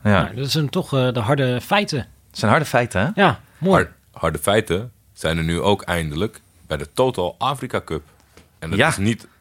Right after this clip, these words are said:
Speaker 1: er is
Speaker 3: onze
Speaker 1: geloot.
Speaker 3: sponsor, maar dat is de sponsor van het toernooi. De Total. Eh, er is, wat is het? Vrijdag, denk ik. Ja, vrijdag is er volgens mij geloot.
Speaker 1: Ja,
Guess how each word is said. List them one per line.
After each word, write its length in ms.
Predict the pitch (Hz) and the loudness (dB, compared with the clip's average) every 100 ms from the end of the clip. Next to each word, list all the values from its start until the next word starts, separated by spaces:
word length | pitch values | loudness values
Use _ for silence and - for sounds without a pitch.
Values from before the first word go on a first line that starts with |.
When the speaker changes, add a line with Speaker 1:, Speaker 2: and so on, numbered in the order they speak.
| - | -10
Speaker 1:
er 80 | - | -2
is 80 | 147 | 0
Speaker 3:
onze 100 | 208 | 2
Speaker 1:
geloot. 280 | 143 175 151 | 4 4 4
Speaker 3:
sponsor, 340 | 143 127 165 | 2 0 -4
maar 180 | 151 113 | -2 0
dat 180 | 104 101 | 0 -4
is 100 | 98 | -8
de 60 | 92 | -10
sponsor 360 | - 143 101 | -4 -2 -2
van 140 | 101 101 | -4 -6
het 120 | 78 | -6
toernooi. 280 | 85 87 131 _ _ _ _ _ _ _ | -8 -8 -10 _ _ _ _ _ _ _
De 120 | 90 | -10
Total. 460 | - 87 87 107 139 _ _ _ _ | -6 -4 -4 -6 -8 _ _ _ _
Eh, 800 | - 135 135 135 139 139 139 127 | 0 4 6 6 4 4 2 0
er 80 | 147 | -2
is, 200 | 165 - _ _ _ _ _ - | -4 -4 _ _ _ _ _ -16
wat 200 | 90 101 | -10 -6
is 100 | 143 | -4
het? 220 | 165 - - | -6 -12 -20
Vrijdag, 1400 | - - - - 87 123 175 196 202 214 240 240 - - | -16 -14 -8 2 2 2 -2 -4 -8 -10 -12 -14 -14 -12
denk 240 | - 170 175 | -8 -6 -6
ik. 160 | 196 _ - | -10 _ 0
Ja, 160 | 131 | 0
vrijdag 340 | - 139 156 147 | 2 2 4 2
is 80 | 104 | 0
er 60 | |
volgens 240 | 101 95 87 | -6 -2 -2
mij 100 | 92 | 2
geloot. 240 | 101 156 - | 2 2 -2
Speaker 1:
Ja, 180 | 113 | -4